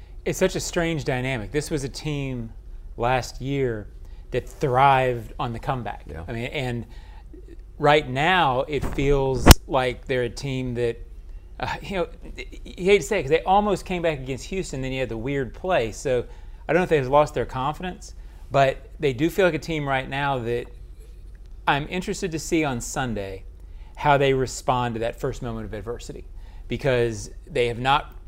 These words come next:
Speaker 1: necessarily responded great in the last two weeks to situations. Um, you'd love to see them get back to that.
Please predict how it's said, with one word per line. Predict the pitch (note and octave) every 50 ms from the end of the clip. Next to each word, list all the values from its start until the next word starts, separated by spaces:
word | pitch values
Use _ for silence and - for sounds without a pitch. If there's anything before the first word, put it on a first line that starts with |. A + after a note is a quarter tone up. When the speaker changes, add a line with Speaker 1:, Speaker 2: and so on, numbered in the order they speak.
| -
Speaker 1:
necessarily | - D#3+ C#3 - E3 D3 C#3 C3+
responded | C3 B2 - - C#3+ C#3 C3 A#2+ A#2 G#2+
great | G#2+ A#2 B2+ C#3+ F3 F3 C3+ C3 -
in | C3
the | A#2+ A#2+
last | B2 B2 A#2+ - - -
two | - C#3+ A#2
weeks | A#2+ D#3+ G3 F3 - - - - - - - - - - - - -
to | - C#3+
situations. | - - D#3 - - C3 A#2+ B2+ D#3+ E3+ D#3+ - C3+ A#2 G#2+ A2 A2 - - -
Um, | - A#2 A#2 A#2 A2+ G#2+ G2+ F#2+ - - - - - - - - - -
you'd | C3+ B2+ A#2
love | B2+ C3+ C#3+
to | C#3 C3+
see | - - D3
them | B2+ C3+ B2 A#2+ A2+
get | - C3+ B2 - -
back | C#3 C3 C3+ C3+ C3+ -
to | - C#3 A#2
that. | A#2+ A#2+ A#2 A#2+ C3 - -